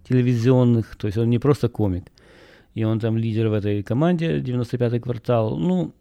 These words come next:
в общем, человек довольно солидный. Конечно, он не, не политик, я не знаю, что бы у него получилось, если бы его выбрали, но хочу сказать вам, если бы я был гражданином Украины и голосовал бы,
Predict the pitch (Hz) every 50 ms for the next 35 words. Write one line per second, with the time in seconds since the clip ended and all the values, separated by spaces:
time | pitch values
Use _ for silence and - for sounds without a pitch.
0 | _ _ _ - 151 151 - - 160 147 139 - - - 147 143 143 147 165 190
1 | 180 - - - - - - - _ _ _ _ _ _ _ _ _ 175 220 _
2 | _ _ _ _ _ _ _ _ _ _ - - - - - 147 135 123 117 127
3 | 135 143 170 175 165 151 147 143 139 139 120 - - _ _ - - _ - -
4 | - - 147 143 143 139 127 104 98 90 90 - _ _ _ _ _ _ _ _
5 | _ _ _ _ _ _ - - - - _ _ _ _ - 131 139 156 143 -
6 | 127 120 117 117 113 107 113 117 - 110 110 131 165 170 160 151 123 110 104 104
7 | 101 101 101 98 - - 117 107 110 113 113 107 98 - 110 110 113 113 - 196
8 | 185 - - 131 - 131 127 120 117 117 117 117 117 123 120 123 110 110 104 101
9 | 104 120 135 - 151 - 120 113 - 131 - - 113 101 104 95 - 95 101 117
10 | 139 135 - 127 117 107 117 113 113 117 110 104 95 92 - - _ - - -
11 | _ _ - 123 123 120 107 113 107 104 98 117 117 117 113 107 107 104 101 -
12 | 107 113 131 143 143 139 127 113 104 104 95 101 101 98 92 - - 104 104 117
13 | 151 180 185 185 214